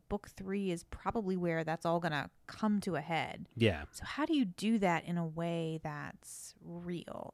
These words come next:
Speaker 1: and satisfying?
Speaker 2: Yeah.
Speaker 1: You know, and how do you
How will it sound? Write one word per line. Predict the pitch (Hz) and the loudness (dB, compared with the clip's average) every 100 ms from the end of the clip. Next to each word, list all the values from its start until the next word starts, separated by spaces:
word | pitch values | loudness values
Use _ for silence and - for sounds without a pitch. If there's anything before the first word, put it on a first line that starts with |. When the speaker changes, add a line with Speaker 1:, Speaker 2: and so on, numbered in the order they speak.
| - | -12
Speaker 1:
and | 160 | -12
satisfying? | - 160 139 139 - - - - - - - - - - - _ _ | -6 -4 -4 -8 -10 -12 -12 -12 -14 -16 -20 -20 -20 -20 -20 _ _
Speaker 2:
Yeah. | 120 127 - | 6 6 2
Speaker 1:
You | 185 | 0
know, | 175 | 0
and | 175 | 2
how | 220 | 2
do | |
you | 214 | 2